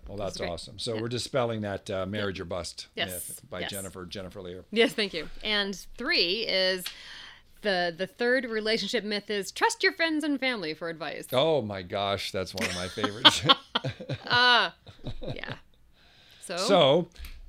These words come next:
Speaker 1: um, we were doing some research, and this licensed, uh, medical health counselor, his name is Daryl Coify, he said that he often finds that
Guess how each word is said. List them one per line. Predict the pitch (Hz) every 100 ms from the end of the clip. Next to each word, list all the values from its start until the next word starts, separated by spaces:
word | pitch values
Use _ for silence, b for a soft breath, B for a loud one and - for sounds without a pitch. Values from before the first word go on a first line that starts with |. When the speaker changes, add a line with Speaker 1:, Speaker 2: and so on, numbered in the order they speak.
| 127
Speaker 1:
um, | 127 120 117 - - -
we | - 117
were | 117 113
doing | 104 117
some | 107 107
research, | 110 - 110 104 110
and | 98 95
this | 95 87
licensed, | 98 104 107 - 95 87 -
uh, | 104 95
medical | 101 117 110 101
health | 107 -
counselor, | - 98 92 101 98
his | 98
name | 101 95
is | 85
Daryl | 98 98 92 85 _ b b b
Coify, | 131 131 - 98 104 - b b b b b
he | - 139
said | - 135 120
that | 113 107 _ _ _ _ -
he | 101 - -
often | 131 156 127
finds | 123 117 107
that | 104